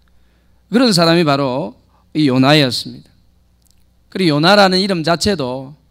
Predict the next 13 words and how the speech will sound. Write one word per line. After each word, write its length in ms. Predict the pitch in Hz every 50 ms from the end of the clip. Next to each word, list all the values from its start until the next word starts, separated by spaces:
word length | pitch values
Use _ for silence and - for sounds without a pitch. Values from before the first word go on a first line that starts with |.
| _ _ _ _ _ _
그 160 | - 151 -
뜻이 540 | 196 185 151 - 180 165 151 131 - - _ _ _ _
비둘기라는 640 | - 139 131 165 214 214 175 170 139 131 127 127 123
뜻입니다. 500 | 117 127 110 - - 110 104 101 - - 143 _ _ _ _ _ _ _ _ _ _ _ _ _ _ _ _ _ _ _ _ _ _ _ _ _ _ _ _ _ _ _ _ _ _ _ _ _ _ _ _ _ _ _ _ _
비둘기가 460 | - 156 143 170 208 202 208 185 160
뭐 260 | 143 156 170 151 139 127
대단한 1300 | - 117 110 110 127 131 143 147 165 180 180 170 165 151 139 135 131 131 127 - - - 113 131 - - -
새가 320 | 131 - - 131 131 156 151
아니죠. 640 | 120 123 143 156 165 135 127 107 101 113 127 117 113 123 - _ _ _ _ _ _ _ _ _ _
아무데나서나 760 | - 107 113 123 151 156 196 202 190 165 147 127 143 135 131
볼 180 | 113 156 165 165
수 140 | 147 - 143
있는 400 | 127 123 131 139 139 135 127